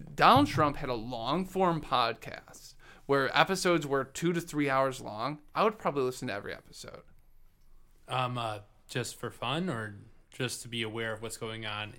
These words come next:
Speaker 2: in the,
Speaker 1: I
Speaker 2: the
Speaker 1: would probably find it
Speaker 2: American
Speaker 1: entertaining.
Speaker 2: zeitgeist?
Speaker 1: I would probably find that entertaining.
Speaker 2: <sighs> I mean, I just don't.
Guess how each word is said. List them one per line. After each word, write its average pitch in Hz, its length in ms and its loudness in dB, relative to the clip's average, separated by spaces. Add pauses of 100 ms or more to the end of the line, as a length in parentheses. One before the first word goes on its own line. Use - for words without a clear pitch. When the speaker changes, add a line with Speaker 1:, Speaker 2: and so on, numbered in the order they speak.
Speaker 2:
in 107 160 -12
the, 95 120 -10 (760)
Speaker 1:
I 151 160 6
Speaker 2:
the 175 80 2
Speaker 1:
would 196 120 6
probably 180 280 6
find 180 280 6
it 185 40 6
Speaker 2:
American 175 200 6 (140)
Speaker 1:
entertaining. 170 160 2
Speaker 2:
zeitgeist? - 360 -8 (340)
Speaker 1:
I 139 60 2
would 151 120 0
probably 156 300 2
find 147 260 0
that 139 100 2
entertaining. 131 540 -4 (340)
Speaker 2:
<sighs> - 320 -16
I 139 240 -10
mean, 123 140 -8
I 156 220 -2
just 139 280 -6
don't. 143 480 0